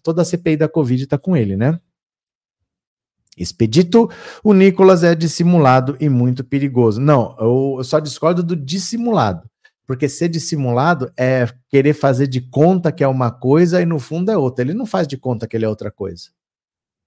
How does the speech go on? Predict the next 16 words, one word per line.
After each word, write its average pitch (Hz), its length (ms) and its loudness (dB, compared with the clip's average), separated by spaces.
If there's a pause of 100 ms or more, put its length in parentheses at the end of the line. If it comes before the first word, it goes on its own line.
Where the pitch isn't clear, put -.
Ele 107 140 0
é 131 80 4
direto 131 420 2
até 151 180 0
demais. 151 720 -4
Ele 104 200 -4
é 131 40 0
tudo 185 340 -4
menos 180 380 -2
dissimulado. 196 760 0
Não 113 80 -4
sei 131 140 -4
se 127 80 -6
vocês 143 300 -4
concordam, 113 600 0
né? 180 240 0